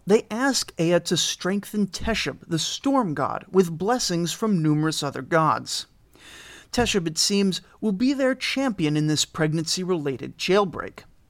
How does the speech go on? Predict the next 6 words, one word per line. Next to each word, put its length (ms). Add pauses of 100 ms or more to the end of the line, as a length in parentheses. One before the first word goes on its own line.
(840)
Now, 240 (460)
it 160
is 260
possible 560
that 260
Agilim 500